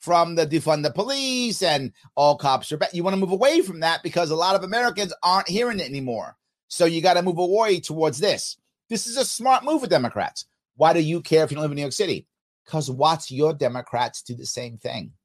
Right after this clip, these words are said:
Whatever state you live in, watch your Democrats start doing the same thing.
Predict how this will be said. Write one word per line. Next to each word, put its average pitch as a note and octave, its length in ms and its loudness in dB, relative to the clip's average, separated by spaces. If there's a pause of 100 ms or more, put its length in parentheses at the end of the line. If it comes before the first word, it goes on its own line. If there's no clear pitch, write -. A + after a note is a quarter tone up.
(1080)
Whatever D3+ 420 4
state G3+ 280 0
you A3 120 -6
live F3 180 2
in, A#2 220 -2 (640)
watch C3 300 2
your D#3 120 2
Democrats G2+ 640 -2 (220)
start - 360 0
doing G#2 160 -4
the G#2 60 -8
same G2+ 240 -6
thing. G2+ 300 -6